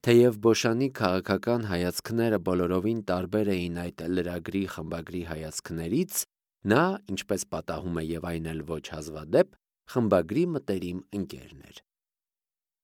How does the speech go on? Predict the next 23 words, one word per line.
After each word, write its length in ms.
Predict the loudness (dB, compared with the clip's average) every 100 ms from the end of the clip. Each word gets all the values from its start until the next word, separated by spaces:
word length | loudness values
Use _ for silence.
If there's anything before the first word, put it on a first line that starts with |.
| 2
Երբ 420 | 6 8 6 0
Բոշանը 560 | 4 6 6 2 2 0
ներս 340 | 0 0 0 0
մտավ, 440 | -2 4 4 4 -2 _
խմբագիրը 680 | 0 4 6 6 4 4 4
սեփական 600 | 4 2 2 2 4 6
լրագրի 460 | 6 6 4 2 2
համարը 440 | 0 0 2 2
ձեռքին, 640 | 0 -2 -2 -2 2 4 2 -4 _ _
ակնհայտ 680 | 0 2 0 2 2 2 2
հաճույքով 800 | -2 2 2 2 0 0 0 2
կարդում 400 | 0 0 -2 0
էր 140 | 2
առաջաբանը 640 | 0 0 -2 0 2 2 0
ճակնդեղի 680 | -2 -2 -2 -2 -2 -2 -4
շաքարի 500 | -2 -2 -4 -2 -2
մասին, 540 | -2 0 2 4 2 -2 _ _ _
որը 220 | 8 8 8
հավանաբար 640 | 2 2 0 0 0 0
հենց 240 | -4 -4
ինքն 320 | -10 -12 -14 -16
էր 80 | -12
գրել։ 360 | -12 -12 -14